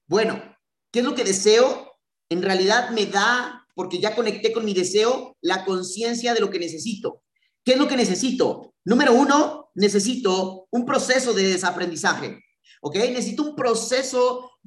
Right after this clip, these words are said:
eh, eh, evolutivo donde todo lo que yo ya he aprendido, tengo que desaprender cosas y desarraigar creencias que no son mías, que son de personas del pasado, personas del presente,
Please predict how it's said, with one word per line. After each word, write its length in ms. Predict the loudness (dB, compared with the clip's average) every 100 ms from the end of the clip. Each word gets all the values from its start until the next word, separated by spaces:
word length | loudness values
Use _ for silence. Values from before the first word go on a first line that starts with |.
| -2
eh, 360 | 2 2 2
eh, 220 | 0 0 2
evolutivo 840 | 2 4 2 2 0 2 2 0
donde 380 | 0 -2 -2 -4 -12
todo 160 | -4
lo 160 | -4 -4
que 120 | -12 -12
yo 120 | -8
ya 140 | -6 0
he 240 | 2 2
aprendido, 760 | 0 -4 -4 -2 2 0 -2 _
tengo 160 | -8 -6
que 120 | -6
desaprender 840 | -8 -4 -4 -4 -6 0 0 0 0
cosas 560 | 0 0 0 0 0 -4 -14
y 100 | -6
desarraigar 960 | 0 0 0 0 0 0 0 -2 -2 -6
creencias 1040 | -4 0 2 2 0 -4 -8 -4 -4 -4 -10 -4
que 140 | -2
no 140 | 0 -4
son 400 | -6 -6 -6 -4
mías, 440 | -4 -2 0 0 -6 _ _
que 80 |
son 280 | -4 -2 -2
de 260 | 0 0 0
personas 520 | -2 -2 -4 -2 0
del 180 | 0 -2
pasado, 640 | -2 -2 0 2 2 -2
personas 500 | 0 -2 -2 -6 -6
del 220 | -2 -4 -4
presente, 840 | -6 -4 -4 -6 -4 0 0 -2